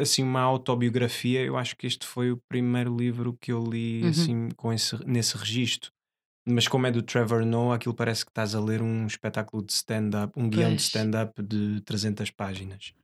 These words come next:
Speaker 1: E é delicioso por isso.
Speaker 2: Eu
Speaker 1: Página
Speaker 2: senti
Speaker 1: sim, página não, partes-te a rir por
Speaker 2: Pois.
Speaker 1: causa de uma história hilariante que ele conta.
Speaker 2: Uau, eu vou, vou, fiquei curiosa.
Speaker 1: É mesmo, mesmo
Speaker 2: Vou,
Speaker 1: giro.
Speaker 2: vou ler. Eu tive, assim, uma
Speaker 1: <clears throat>
Speaker 2: experiência com um livro autobiográfico na quarentena, com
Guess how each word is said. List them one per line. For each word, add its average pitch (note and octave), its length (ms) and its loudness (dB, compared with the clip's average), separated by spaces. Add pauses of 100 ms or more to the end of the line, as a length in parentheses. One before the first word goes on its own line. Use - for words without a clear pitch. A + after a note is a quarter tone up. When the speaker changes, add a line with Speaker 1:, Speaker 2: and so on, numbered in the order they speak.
(320)
Speaker 1:
E A2+ 100 2
é A2+ 60 4
delicioso A2 580 2
por G#2 140 -2
isso. - 340 -2 (600)
Speaker 2:
Eu F3+ 160 0
Speaker 1:
Página F3 320 2
Speaker 2:
senti E3+ 140 4
Speaker 1:
sim, G#2 40 2
página G#2 380 0
não, A2 440 -2 (480)
partes-te - 380 -6
a - 20 -6
rir F#2 220 -4
por F#2 80 4
Speaker 2:
Pois. F2 300 2
Speaker 1:
causa F#2+ 260 -4
de F#2 80 -6
uma F2+ 100 -2
história F#2 300 -6
hilariante F2+ 500 -6
que - 80 -12
ele F2+ 80 -6
conta. - 460 -14
Speaker 2:
Uau, F#3 320 4
eu G#3+ 80 2
vou, G#3+ 220 0
vou, A#3 320 4
fiquei A3+ 260 -4
curiosa. G3 580 0
Speaker 1:
É F3 60 2
mesmo, G#3 460 0
mesmo G3 160 0
Speaker 2:
Vou, A3 100 6
Speaker 1:
giro. G#3 160 4
Speaker 2:
vou G#3 200 4
ler. F#3+ 220 4
Eu G#3+ 120 4
tive, A3 420 4
assim, G#3 200 4
uma G#3 100 8
Speaker 1:
<clears throat> - 20 6
Speaker 2:
experiência G3+ 320 4
com G3 380 2
um F3 40 2
livro D#3 380 2
autobiográfico D3+ 720 0
na E3+ 80 2
quarentena, F3 600 2
com E3+ 400 0